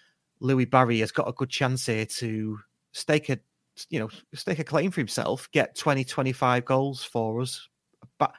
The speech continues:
hand bag full of assists, hopefully, and, uh, play in a team that is on the front foot in matches and going forward. Um, there's nothing worse than a player like Barry being wasted in a team that has to defend every week.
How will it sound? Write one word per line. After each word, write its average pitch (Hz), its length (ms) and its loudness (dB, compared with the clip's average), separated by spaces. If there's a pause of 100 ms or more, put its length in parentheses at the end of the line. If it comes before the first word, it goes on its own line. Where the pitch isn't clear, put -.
(140)
hand 156 320 4
bag 151 180 8
full 135 160 0
of 131 80 -2
assists, - 360 -2
hopefully, 131 440 0 (580)
and, 123 160 0
uh, 120 220 4
play 143 260 2
in 135 60 2
a 127 60 2
team 127 360 0
that 127 180 2
is 131 420 -2 (420)
on 135 120 -2
the 113 60 -2
front - 280 -4
foot 143 220 -2
in 117 80 -2
matches - 580 -8 (180)
and 127 120 -6
going 131 240 2
forward. 131 460 -2 (340)
Um, 113 360 -8 (120)
there's 127 140 -10
nothing 127 220 -4
worse 120 240 -2
than 120 80 -6
a 113 40 -2
player 117 240 -2
like 117 220 0
Barry 113 220 0
being 110 220 -6
wasted 110 320 -6
in 110 100 -6
a 110 60 -8
team 110 260 -6
that 104 60 -4
has - 140 -8
to 117 80 -6
defend 110 400 -6 (760)
every 110 200 -4
week. - 340 -8